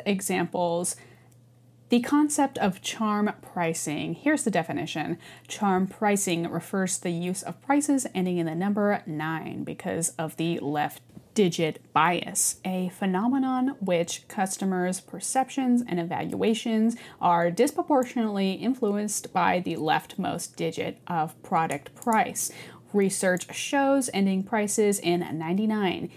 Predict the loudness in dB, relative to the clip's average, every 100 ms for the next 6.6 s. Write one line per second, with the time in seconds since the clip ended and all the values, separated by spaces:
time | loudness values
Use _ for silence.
0 | -18 -12 -2 0 2 2 2 0 -4 -4
1 | 0 0 2 2 2 2 2 0 -4 -10
2 | -18 -4 -2 0 0 2 2 2 0 0
3 | 0 0 0 0 -2 -2 -4 -6 -4 -2
4 | 0 0 2 4 4 4 2 0 -2 0
5 | 2 2 2 2 0 0 2 2 0 -2
6 | -2 -2 -2 0 0